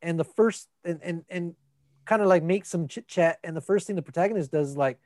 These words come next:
"Hey, how are we gonna go meet this guy?" And Neil's kinda like, "Uh, that's impossible," you know? And I'm wondering if Neil's kinda like, "Man, this is the first time I've seen this fucking guy in forever." And instead of being like, "Oh, like, oh, pals," it, there's nothing there.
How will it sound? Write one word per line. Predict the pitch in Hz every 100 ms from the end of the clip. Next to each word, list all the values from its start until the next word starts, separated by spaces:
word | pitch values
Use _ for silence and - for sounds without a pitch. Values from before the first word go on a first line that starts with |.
| _ _ _ _ -
"Hey, | 165 107 _ _
how | 151
are | 160
we |
gonna | 160 151
go | 151
meet | 156
this | 139 -
guy?" | 123 104 -
And | 156
Neil's | 185 226
kinda | - 202
like, | 180 143 - _ _ _ _ _ _ _ _ _ _ _ _ _ -
"Uh, | 156
that's | 127 156 165
impossible," | 180 185 160 117 - _ _ -
you | 139
know? | 139 160 170 _ _ _ _ _ _ _ _
And | 214 214
I'm | 214
wondering | 220 226 220
if | 208 165
Neil's | 190 208
kinda | - 208
like, | 196 170 143
"Man, | 202 190 151
this | 165
is | 208
the |
first | 185 226 -
time | 208
I've | 190
seen | 220 220
this | 170
fucking | 214 208
guy | 180 190
in | 175
forever." | - 139 - 190 196 175
And | 151
instead | 135 196
of | 185
being | 190 190
like, | 165
"Oh, | 180 185 170
like, | 165 -
oh, | 233 233 220
pals," | - 233 240 208 156 - _ _ _ _ _ _ _ _ _ _ _ _ _ _ _ _ _
it, | 160 139
there's | 143
nothing | 143 175 170 143
there. | 139 147 -